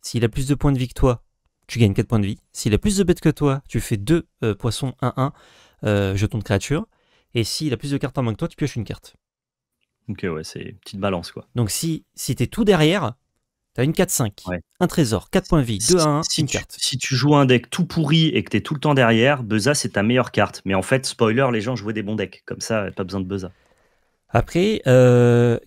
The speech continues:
Speaker 1: quels sont les effets, si tu joues un deck qui curve, quels sont les effets que tu vas avoir assez facilement ?
Speaker 2: Je sais pas,
Speaker 1: Euh,
Speaker 2: mais en tout cas, le dessin est magnifique. Voilà, je le, je le place quand même parce
Speaker 1: le
Speaker 2: qu'il faut
Speaker 1: dessin
Speaker 2: en
Speaker 1: est très
Speaker 2: parler.
Speaker 1: beau.
Speaker 2: Je trouve le dessin incroyable.
Speaker 1: Je pense que,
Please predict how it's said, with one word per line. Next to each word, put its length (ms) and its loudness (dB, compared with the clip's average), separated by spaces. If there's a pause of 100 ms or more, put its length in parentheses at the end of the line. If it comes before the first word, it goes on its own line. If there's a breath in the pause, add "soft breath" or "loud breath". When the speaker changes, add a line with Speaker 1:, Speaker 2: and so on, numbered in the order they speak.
Speaker 1:
quels 140 0
sont 160 0
les 220 4
effets, 360 2
si 200 -6
tu 120 -6
joues 140 0
un 120 2
deck 120 2
qui 160 -14
curve, 340 2 (140)
quels 100 -4
sont 140 -2
les 160 2
effets 180 0
que 60 -8
tu 80 -4
vas 120 4
avoir 280 2
assez 180 0
facilement ? 640 -2 (520)
Speaker 2:
Je 100 2
sais 240 2
pas, 80 2
Speaker 1:
Euh, 40 4
Speaker 2:
mais 100 2
en 40 4
tout 140 -10
cas, 140 2
le 100 4
dessin 300 4
est 40 4
magnifique. 440 2
Voilà, 180 -2
je 160 -6
le, 160 -2
je 140 -6
le 100 0
place 240 -2
quand 100 -2
même 220 2
parce 140 -4
Speaker 1:
le 60 -6
Speaker 2:
qu'il 60 2
faut 120 0
Speaker 1:
dessin 0 -
Speaker 2:
en 40 2
Speaker 1:
est 40 2
très 100 0
Speaker 2:
parler. 160 4
Speaker 1:
beau. 80 -6
Speaker 2:
Je 60 -12
trouve 180 -12
le 100 0
dessin 300 -4
incroyable. 500 -4 (300 soft breath)
Speaker 1:
Je 140 0
pense 340 0
que, 320 2